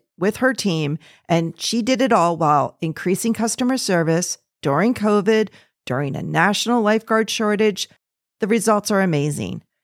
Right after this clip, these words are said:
It's my opinion that the praise offered during the August committee meeting comes too late. And again, saying, "I echo," is not a heartfelt apology, nor did it correct what Steve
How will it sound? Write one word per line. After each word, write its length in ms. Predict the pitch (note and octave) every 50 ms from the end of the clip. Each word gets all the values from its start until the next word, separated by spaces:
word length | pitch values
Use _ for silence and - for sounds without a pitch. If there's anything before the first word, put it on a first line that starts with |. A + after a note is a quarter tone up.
| _ _ -
It's 200 | A#3 A#3+ - G#3+
my 180 | A3 G3+ G#3
opinion 600 | A3+ B3 A#3 - G#3 G#3+ G3 F#3+ F#3 F3+ G3 G#3
that 140 | F#3+ E3+ D#3+
the 80 | - F#3
praise 400 | - - F#3 F3+ F#3+ G#3 G3 - -
offered 340 | - A3+ A3+ - G3 G3+ F3
during 280 | - E3+ D#3 E3 F#3+ G3+
the 120 | G#3 F3
August 380 | - E3 F3 E3 F#3+ F#3 - -
committee 320 | - G3 F#3+ E3+ E3 F3
meeting 400 | F#3 F3+ E3+ E3+ E3 F3 F3+ F#3
comes 340 | F3+ - D#3+ C#3 C#3+ C#3 -
too 260 | - - - G3 G3
late. 360 | F#3+ E3+ B2+ A2 A2+ - - _ _ _ _ _ _ _ _ -
And 140 | G#3+ A#3
again, 560 | B3+ A3+ G3 G3+ F3 D#3 D3+ D3 C#3+ D3+ E3 - _ _ _
saying, 400 | _ - - A#3 G#3+ G#3 G3+ G3+ -
"I 180 | - G#3+ A#3 - -
echo," 600 | - A3+ A3+ - - D3 C#3+ C#3+ C#3 C#3+ D3+ - _ _ _ _ _ _
is 180 | - G#3+ F#3+ G3+
not 240 | A3+ A3+ G3+ F#3+ -
a 120 | - F3
heartfelt 560 | F3 E3 F3 D3 - - - - F3 E3 D#3+ -
apology, 720 | E3 D#3 - - D3+ D3+ D#3 D#3 D3+ - D3+ C#3 C#3+ D#3+ - _ _ _ _ -
nor 240 | A3+ A#3+ A#3+ B3+ C4+
did 220 | G#3 A#3+ A#3 F#3
it 140 | G#3+ G#3 -
correct 500 | - - G3+ F3 F3 D#3+ E3+ - - -
what 220 | F#3+ G3 G3+ G3
Steve 420 | - - - - G3+ G3+ G3+ G3+